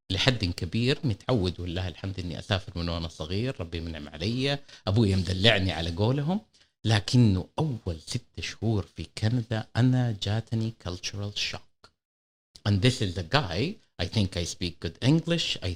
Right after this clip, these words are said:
think إنه أنا يعني I know how to handle people،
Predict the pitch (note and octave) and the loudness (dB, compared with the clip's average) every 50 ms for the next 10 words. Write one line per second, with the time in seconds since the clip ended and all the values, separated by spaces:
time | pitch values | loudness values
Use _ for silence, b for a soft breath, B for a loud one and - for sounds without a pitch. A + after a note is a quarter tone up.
0 | - - A#2 G2+ F#2 - - E2+ F2 E2+ - - F#2+ F#2+ F#2 F2 D#2+ D2+ C#2+ E2 | 0 2 2 2 2 0 -2 -6 -4 -6 -6 -4 -2 0 0 0 0 -2 -4 -6
1 | F2 - - - F#2 F2+ F2+ F#2+ G2+ G2 F#2 - - F#2+ F2+ F2+ - - F#2 F2 | -6 -6 -2 0 0 0 2 2 2 0 0 -2 -2 -2 -2 -2 -4 -6 -6 -2
2 | G2 F#2 E2+ E2 E2+ E2 - - E3 F3+ - - E3+ F3 | -2 -2 -2 -2 -6 -8 -2 0 0 0 0 0 -2 -4